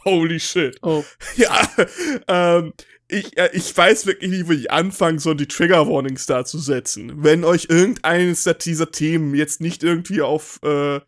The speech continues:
Speaker 1: sofort schon halbwegs, äh, weiß nicht, in die Verteidigungsposition gestellt hat, dann ist der F-, also der Film ist gar nix für euch, okay?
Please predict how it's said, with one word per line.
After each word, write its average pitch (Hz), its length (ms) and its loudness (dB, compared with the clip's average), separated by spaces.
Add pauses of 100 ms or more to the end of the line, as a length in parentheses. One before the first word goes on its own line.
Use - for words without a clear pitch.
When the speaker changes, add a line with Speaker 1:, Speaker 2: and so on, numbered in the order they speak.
(140)
Speaker 1:
sofort 156 640 0
schon 156 280 0
halbwegs, 156 680 0 (480)
äh, 156 320 0
weiß 165 360 0
nicht, 151 260 0
in 151 140 -2
die 147 140 -4
Verteidigungsposition 147 1080 -2
gestellt 139 480 0
hat, 139 160 2 (260)
dann 143 140 -2
ist 151 220 -6
der 156 100 2
F-, - 280 -10
also 156 220 0
der 147 260 -2
Film 165 220 -2
ist - 240 -6
gar 151 240 4
nix 151 280 -4
für 160 180 -4
euch, 135 300 -2
okay? 120 420 -6